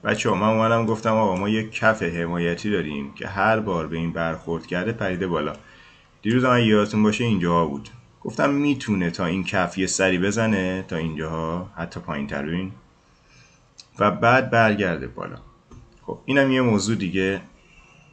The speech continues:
که دقیقاً همین اتفاق افتاد.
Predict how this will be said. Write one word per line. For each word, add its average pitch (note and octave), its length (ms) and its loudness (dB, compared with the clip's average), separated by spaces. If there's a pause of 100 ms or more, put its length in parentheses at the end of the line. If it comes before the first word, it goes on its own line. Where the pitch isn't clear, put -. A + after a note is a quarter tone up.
(100)
که F#2 140 -4
دقیقاً F2 320 0
همین F2+ 400 -2 (380)
اتفاق E2 380 -4
افتاد. C2+ 380 -8